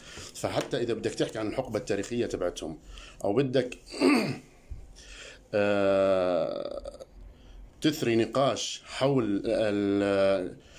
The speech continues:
الأعمال تبعتهم أو إنجازاتهم أو إخفاقاتهم، فبدك تحضير كثير وبدك حكي كثير، لأنه رح مواضيع كثيرة. يعني ما بتقدر أنت مثلا تحكم على شخص من شخص آخر،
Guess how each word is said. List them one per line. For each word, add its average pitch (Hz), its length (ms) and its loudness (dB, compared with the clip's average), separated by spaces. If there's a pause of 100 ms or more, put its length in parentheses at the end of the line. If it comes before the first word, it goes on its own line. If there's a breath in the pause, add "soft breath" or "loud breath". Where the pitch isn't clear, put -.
(320 loud breath)
الأعمال 110 640 0
تبعتهم 104 480 -2
أو 110 180 -2
إنجازاتهم 110 680 2
أو 143 180 2
إخفاقاتهم، 107 800 -2 (400 loud breath)
فبدك 117 720 0
تحضير 147 380 2
كثير 143 320 4
وبدك 123 300 0
حكي 117 200 -4
كثير، 131 280 2
لأنه 131 220 6
رح 131 120 0
مواضيع 135 380 4
كثيرة. 123 300 2
يعني 92 240 -4 (380 loud breath)
ما 170 140 6
بتقدر 156 360 2
أنت 139 140 0
مثلا 135 240 4
تحكم 131 340 -2
على 110 80 0
شخص - 500 -2 (400 loud breath)
من 120 100 4
شخص 120 360 -2
آخر، 98 420 0